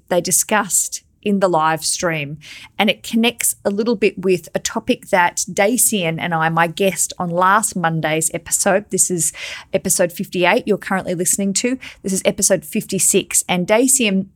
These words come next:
is a drop shipper who's been very successful, but someone who has devoted a lot of time to the craft and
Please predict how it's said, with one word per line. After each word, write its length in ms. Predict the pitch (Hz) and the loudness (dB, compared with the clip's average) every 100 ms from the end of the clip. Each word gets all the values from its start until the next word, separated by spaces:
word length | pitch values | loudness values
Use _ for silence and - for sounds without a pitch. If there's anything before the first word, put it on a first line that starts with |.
| - | -8
is 120 | 190 | -4
a 40 | 185 | -2
drop 280 | 220 247 - | 0 0 2
shipper 320 | 226 214 185 | 0 2 0
who's 220 | 196 180 | 0 -2
been 400 | - - 208 208 | -6 0 0 0
very 460 | - - 285 262 233 | -4 2 4 4 4
successful, 800 | - - - 190 - - 175 175 - - - - | 0 0 -2 0 -2 0 -4 -4 -14 -16 -12 -4
but 140 | 208 | 0
someone 320 | 233 214 214 | 2 2 2
who 100 | 190 | 2
has 140 | 196 175 | 0 0
devoted 420 | 196 190 180 165 | 0 0 0 -2
a 80 | 196 | -2
lot 280 | 190 202 214 | 0 0 0
of 140 | 214 | -2
time 400 | - - 190 180 | -6 -2 0 0
to 100 | 170 | -2
the 80 | - | -6
craft 540 | - - 160 165 - - - | -8 0 2 2 -2 -12 -8
and 320 | 165 165 | -6 -6